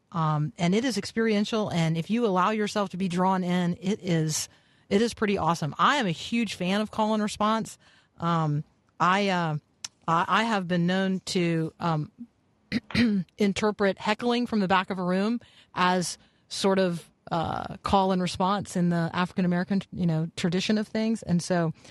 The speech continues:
um, I, I'm, I'm, I would love it if, if I were in a church where that were, uh, acknowledged as appropriate, but I'm not, <laughs> I'm not in a church like that. So,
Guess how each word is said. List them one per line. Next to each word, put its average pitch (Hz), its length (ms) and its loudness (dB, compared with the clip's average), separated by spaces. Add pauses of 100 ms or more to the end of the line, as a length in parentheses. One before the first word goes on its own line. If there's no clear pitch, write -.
(260)
um, 156 360 0 (220)
I, 185 120 2
I'm, 190 240 0
I'm, 196 360 0 (520)
I 233 160 2
would 285 160 0
love 226 340 2
it 175 260 -4
if, 185 380 -4
if 180 420 -4
I 190 220 2
were 196 180 -2
in 202 200 0
a 196 60 0
church 185 380 -4
where 175 140 0
that 175 260 0
were, 175 360 0 (440)
uh, 160 380 0 (680)
acknowledged 170 460 2
as 160 100 0
appropriate, 156 500 -2
but 202 160 2
I'm 247 160 2
not, 311 260 2 (160)
<laughs> - 140 -20
I'm 247 140 -2
not 240 160 0
in 247 120 0
a 214 60 -2
church - 300 -6
like - 160 -10
that. - 240 -10
So, 180 200 -2